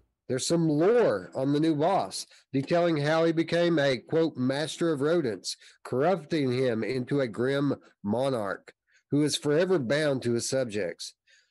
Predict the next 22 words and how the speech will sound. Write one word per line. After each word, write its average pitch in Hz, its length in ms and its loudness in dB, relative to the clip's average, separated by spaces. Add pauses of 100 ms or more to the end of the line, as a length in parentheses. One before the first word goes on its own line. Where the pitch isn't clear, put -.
(260)
Uh, 110 420 -4 (220)
in 127 160 -2
terms 156 320 0
of 147 160 0
his 139 240 0
special 147 440 0
abilities, 165 680 0 (420)
he 139 100 0
will 147 160 0
have 147 280 2 (160)
Vermin 135 480 0
Frenzy, 156 720 0 (440)
which 135 520 -2
unleashes 160 800 2
a 127 220 -2
rat 127 340 0
attack, 165 600 -2 (500)
causing 135 480 -2
nearby 135 400 0
rats 131 380 0
to 120 160 -2
attack 131 420 -4